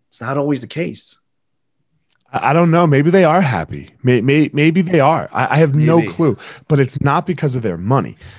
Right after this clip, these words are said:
Speaker 2: Now, look, you,
Speaker 1: Yes.
Speaker 2: it's, it's a, it's, you need a certain amount to be okay, right? Like,
Speaker 1: Right.
Speaker 2: if, if,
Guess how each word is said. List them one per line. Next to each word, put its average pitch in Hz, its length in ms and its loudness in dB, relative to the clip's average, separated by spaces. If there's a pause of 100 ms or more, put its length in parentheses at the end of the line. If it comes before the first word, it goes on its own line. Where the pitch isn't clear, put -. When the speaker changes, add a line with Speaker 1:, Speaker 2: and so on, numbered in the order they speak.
(160)
Speaker 2:
Now, 113 140 -4
look, 131 240 0
you, 127 60 -6
Speaker 1:
Yes. 135 280 2
Speaker 2:
it's, 131 200 -2
it's - 200 -8
a, 113 80 -4 (220)
it's, 127 520 -4
you 135 280 2
need 160 460 4
a 113 80 2
certain 117 640 0 (240)
amount 104 440 -4 (120)
to 95 420 -4 (920)
be 117 160 2
okay, - 500 -6 (340)
right? 113 240 0
Like, 190 180 2
Speaker 1:
Right. 107 100 -6
Speaker 2:
if, 107 160 -2
if, - 300 -10